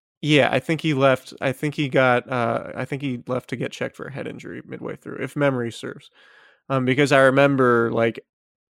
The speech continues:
people thinking the world was ending when the forty-niners lost that game because they were clearly a better team. And, um, uh, like, the Niners are clearly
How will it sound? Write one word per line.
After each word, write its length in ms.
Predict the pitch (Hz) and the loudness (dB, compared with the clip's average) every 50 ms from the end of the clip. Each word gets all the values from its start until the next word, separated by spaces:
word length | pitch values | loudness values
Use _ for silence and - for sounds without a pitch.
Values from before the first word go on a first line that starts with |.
| _ _ _ _ - | _ _ _ _ -4
people 340 | - 170 165 147 151 135 131 | 0 0 0 2 2 2 2
thinking 460 | - - - 135 127 117 - 123 120 | 0 0 -2 -2 -2 0 -2 -4 -2
the 80 | 117 117 | -2 -2
world 300 | 117 120 123 120 120 113 | 0 2 4 4 4 2
was 200 | 117 113 107 - | 0 -4 0 0
ending 400 | 131 131 139 131 120 120 113 123 | 2 2 2 2 0 -2 -2 -2
when 140 | 123 123 123 | -6 -6 -6
the 60 | 123 | -8
forty-niners 640 | - - 135 127 120 120 117 117 117 113 113 104 110 | -6 -4 -2 -2 -2 -2 -2 -2 -2 -2 -4 -4 0
lost 300 | 127 151 180 180 - - | 2 2 2 2 2 2
that 220 | 143 120 120 - | 0 0 0 -2
game 260 | - 123 120 117 117 | -4 -4 -2 -2 -2
because 320 | 113 113 - - 139 127 123 | -4 -4 -2 -2 -2 0 2
they 80 | 135 | 2
were 120 | 131 123 113 | 2 2 0
clearly 400 | - - 160 151 151 135 131 123 | 0 2 4 4 6 6 6 4
a 60 | 120 | 4
better 220 | 117 127 120 117 | 4 2 2 0
team. 260 | 120 - 180 151 120 - | 0 0 0 0 0 2
And, 200 | - 147 143 127 - _ _ - - - _ _ _ _ _ _ _ _ _ _ _ - | 2 2 0 0 -2 _ _ -20 -20 -20 _ _ _ _ _ _ _ _ _ _ _ -6
um, 140 | - 143 139 - | -6 -4 -4 -4
uh, 120 | - - - - | -6 -6 -4 0
like, 240 | 151 147 131 - _ - | 2 2 2 0 _ -2
the 100 | 147 160 | 0 4
Niners 380 | 160 180 233 285 294 240 175 165 | 6 6 6 6 6 4 2 2
are 80 | 156 | 0
clearly 560 | - - - 220 208 185 165 143 120 110 107 | 0 0 0 4 4 4 4 4 2 0 -6